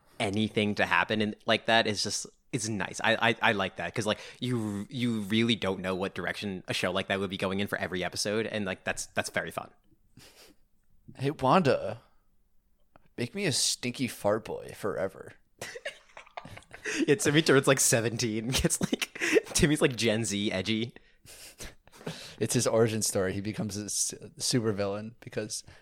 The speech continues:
Speaker 2: once he asks to become a stinky fart boy, he can never go back.
Speaker 1: I mean, th-, there's a th-, there's a theory that, uh, Timmy Turner
Speaker 2: Hmm.
Speaker 1: grows up,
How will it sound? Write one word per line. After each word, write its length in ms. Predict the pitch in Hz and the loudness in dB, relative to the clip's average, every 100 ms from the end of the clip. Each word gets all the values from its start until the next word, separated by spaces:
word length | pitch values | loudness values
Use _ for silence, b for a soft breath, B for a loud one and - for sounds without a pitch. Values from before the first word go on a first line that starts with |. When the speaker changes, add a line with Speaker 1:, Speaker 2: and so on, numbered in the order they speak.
| - | -8
Speaker 2:
once 160 | 135 - | -4 -2
he 100 | 107 | 0
asks 240 | 101 - | 0 -2
to 60 | 110 | -4
become 260 | 110 104 | -4 -4
a 60 | 95 | 0
stinky 380 | - 123 - 107 | 0 0 -4 -6
fart 340 | - 98 92 | -2 -2 -2
boy, 320 | 90 87 87 - b | -6 -8 -8 -12 b
he 100 | b | b
can 160 | 110 107 | -6 0
never 200 | 98 98 | 0 0
go 160 | 87 90 | -4 -2
back. 380 | 95 90 - - B B B B 151 | -2 -2 -6 -16 B B B B 0
Speaker 1:
I 60 | |
mean, 160 | 151 135 | 0 2
th-, 120 | 151 | 2
there's 220 | 135 143 | 4 4
a 40 | 135 | 2
th-, 200 | - 147 | 0 4
there's 160 | 139 131 | 4 2
a 40 | |
theory 420 | - 156 160 131 | 2 4 6 6
that, 240 | 107 110 104 | 6 4 4
uh, 200 | 117 104 101 - | 2 2 0 -2
Timmy 280 | - 139 | 2 2
Turner 380 | 127 135 120 113 | 4 4 6 4
Speaker 2:
Hmm. 120 | 90 | 2
Speaker 1:
grows 320 | 107 117 120 117 | 4 4 6 6
up, 240 | 110 | 4